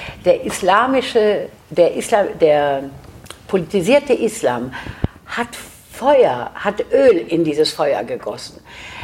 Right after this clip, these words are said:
das noch glimmte und hat es jetzt wieder aufflammen lassen.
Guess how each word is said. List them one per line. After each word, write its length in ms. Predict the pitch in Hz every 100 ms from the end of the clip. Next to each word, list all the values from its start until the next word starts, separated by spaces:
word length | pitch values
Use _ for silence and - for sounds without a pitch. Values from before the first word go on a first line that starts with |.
| - -
das 340 | 214 208 -
noch 260 | 214 214 -
glimmte 500 | 233 247 208 147 - - - -
und 220 | 180 175
hat 160 | 220
es 160 | 226 -
jetzt 240 | 226 220
wieder 280 | 220 190 -
aufflammen 540 | 202 175 - 143 120 117
lassen. 380 | 90 82 -